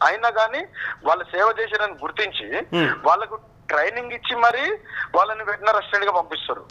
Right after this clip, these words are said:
Speaker 2: ఓకే. Hmm.
Speaker 1: మరి అదే ట్రైనింగ్ మాకు already మేము పొందున్నాము, మాకు అనుభవం ఉంది. మాకు కూడా ఒక డిపార్ట్‌మెంటల్ టెస్ట్ చేసి
Speaker 2: Hmm.
Speaker 1: మమ్మల్ని కూడా ఉన్నత కొంత, కొంతలో కొంత మా పిల్లల బతుకుల కోసము, మా
Speaker 2: Hmm.
Speaker 1: బతుకుల కోసము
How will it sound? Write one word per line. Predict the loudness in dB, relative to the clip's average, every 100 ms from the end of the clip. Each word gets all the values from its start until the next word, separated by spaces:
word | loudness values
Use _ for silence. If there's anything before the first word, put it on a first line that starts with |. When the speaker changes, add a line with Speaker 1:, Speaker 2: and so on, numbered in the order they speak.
| 2
Speaker 2:
ఓకే. | 2 2 -8 -8 -4
Hmm. | -2 -2 -8 -8
Speaker 1:
మరి | 0
అదే | 2 2 0
ట్రైనింగ్ | 2 2 0 -4 -2 0 4
మాకు | 4 6
already | 4 4 2 -2
మేము | -8 -8 -4
పొందున్నాము, | -4 -2 -2 0 2 2
మాకు | 2 4
అనుభవం | 2 2 2 0
ఉంది. | -4 -8 -8 -14 -14 -6
మాకు | 4 6 6 2
కూడా | 0 0
ఒక | 0 -6
డిపార్ట్‌మెంటల్ | 0 2 2 -2 -2 -2
టెస్ట్ | -2 -2 -2 -2
చేసి | -2 -4 -8 -8 -2
Speaker 2:
Hmm. | 0 0 -4 -12 -10 0
Speaker 1:
మమ్మల్ని | 0 2 -4 -2
కూడా | 2 2 4 0 -2 -16 -20 -20 -16 -4
ఉన్నత | 2 2 2
కొంత, | 2 0 2 2 0 -2 _ -4
కొంతలో | -2 0 2 2
కొంత | 2 2
మా | 2 4 2
పిల్లల | 2 0 0
బతుకుల | 0 -2 -2 -2
కోసము, | -2 -2 -2 -2
మా | 2 2
Speaker 2:
Hmm. | 2
Speaker 1:
బతుకుల | 0 0
కోసము | 0 0 -2 -6